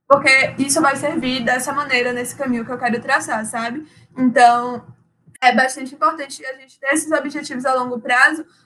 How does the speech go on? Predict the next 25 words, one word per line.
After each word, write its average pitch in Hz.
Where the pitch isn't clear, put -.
pra 269
nos 294
momentos 285
que 277
o, 302
aquelas 277
coisas 254
a 254
mais 254
curto 254
prazo 233
não 240
estiverem 240
fazendo 240
tanto 247
efeito, 233
a 254
gente 254
poder 247
se 262
apegar 254
àquilo 247
lá 247
na 269
frente. 214